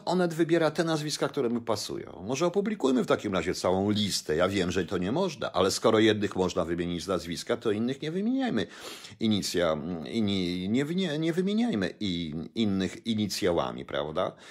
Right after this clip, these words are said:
To wszystkich dotyczyło. Ja powiedziałem, że Herenfolk leży w poprzek klasy politycznej, a nie wzdłuż. To też pokazuje, jaka ta klasa polityczna jest i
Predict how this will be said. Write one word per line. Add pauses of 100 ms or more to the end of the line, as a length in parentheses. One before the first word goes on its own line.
(240)
To
wszystkich
dotyczyło. (320)
Ja
powiedziałem,
że
Herenfolk
leży
w
poprzek
klasy
politycznej,
a
nie
wzdłuż. (260)
To
też
pokazuje,
jaka
ta
klasa
polityczna
jest (640)
i